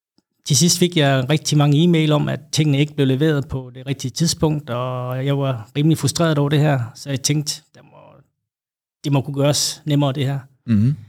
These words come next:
Speaker 1: Så jeg gik faktisk i gang med at undersøge, øh, på det tidspunkt, øh, R P A, de her muligheder.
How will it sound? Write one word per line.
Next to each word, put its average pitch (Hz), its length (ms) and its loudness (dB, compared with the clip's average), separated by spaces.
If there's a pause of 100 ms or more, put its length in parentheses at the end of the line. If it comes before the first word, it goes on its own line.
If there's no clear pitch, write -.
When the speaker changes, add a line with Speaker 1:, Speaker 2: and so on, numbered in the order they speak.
(260)
Speaker 1:
Så 151 160 0
jeg 160 200 4
gik 156 160 0
faktisk 185 280 2
i 170 40 4
gang 165 240 0
med 160 100 2
at 147 200 0
undersøge, 151 680 2
øh, 127 240 -4 (260)
på 147 60 -14
det 151 120 -4
tidspunkt, 151 500 0
øh, 131 80 -2
R 131 40 -4
P - 100 -10
A, 170 180 -2 (680)
de 143 120 0
her 139 80 4
muligheder. 165 500 2